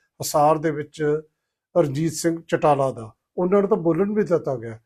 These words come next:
ਭਾਸ਼ਣ ਵਿੱਚੇ ਛੱਡ ਕੇ ਗਏ, ਔਰ ਉਹਨਾਂ ਨੂੰ ਜਿਹੜਾ ਸਵਾਲ ਕੀਤਾ ਗਿਆ ਜਾਂ ਜਿਹੜੇ ਸਵਾਲ ਤਿਆਰ ਕਰ ਰਹੇ ਨੇ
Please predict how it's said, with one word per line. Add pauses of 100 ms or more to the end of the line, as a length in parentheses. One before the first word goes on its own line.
(160)
ਭਾਸ਼ਣ
ਵਿੱਚੇ
ਛੱਡ
ਕੇ
ਗਏ, (420)
ਔਰ
ਉਹਨਾਂ
ਨੂੰ
ਜਿਹੜਾ
ਸਵਾਲ
ਕੀਤਾ
ਗਿਆ (360)
ਜਾਂ
ਜਿਹੜੇ
ਸਵਾਲ
ਤਿਆਰ
ਕਰ
ਰਹੇ
ਨੇ